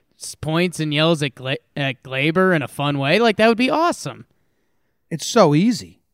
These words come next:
Speaker 1: It's so easy, but then that would grow the game, and kids would be into it, so I don't know.
Speaker 2: Yeah, <laughs> keep the kids away. Uh, shorten commercial breaks by thirty seconds, and supplement it by doing split screen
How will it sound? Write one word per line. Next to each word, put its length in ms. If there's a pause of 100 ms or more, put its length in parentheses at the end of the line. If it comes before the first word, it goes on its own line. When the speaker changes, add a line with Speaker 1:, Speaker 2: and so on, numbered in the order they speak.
(320)
Speaker 1:
It's 220
so 340
easy, 220
but 180
then 220
that 120
would 140
grow 260
the 80
game, 440
and 160
kids 280
would 140
be 140
into 300
it, 140
so 160
I 140
don't 160
know. 400
Speaker 2:
Yeah, 200 (320)
<laughs> 340
keep 180
the 80
kids 340
away. 540 (580)
Uh, 680
shorten 420
commercial 420
breaks 280
by 120
thirty 320
seconds, 600 (520)
and 360
supplement 580
it 160 (460)
by 140
doing 280
split 420
screen 560